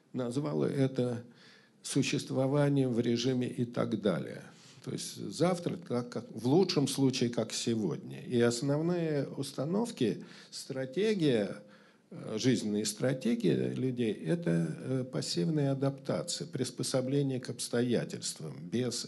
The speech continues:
изменения. Главное, чтобы ху-, не было ху-, завтра не было хуже, чем сегодня. Вот, собственно, с этим люди живут, большая часть. Отсюда поэтому, э,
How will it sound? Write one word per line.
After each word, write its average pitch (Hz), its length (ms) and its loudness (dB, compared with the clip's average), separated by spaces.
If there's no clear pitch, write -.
изменения. 98 800 -4
Главное, 156 480 4
чтобы 120 320 0
ху-, - 180 -12
не 147 220 2
было 135 240 2
ху-, 107 420 -6
завтра 123 400 0
не 127 220 4
было 123 180 2
хуже, 113 400 -4
чем 95 240 -4
сегодня. - 580 -6
Вот, 139 320 -2
собственно, 185 500 -4
с - 120 -8
этим 135 320 -6
люди 117 480 -2
живут, 107 580 -4
большая 110 580 -4
часть. - 440 -12
Отсюда 214 460 0
поэтому, 165 920 2
э, 151 40 -12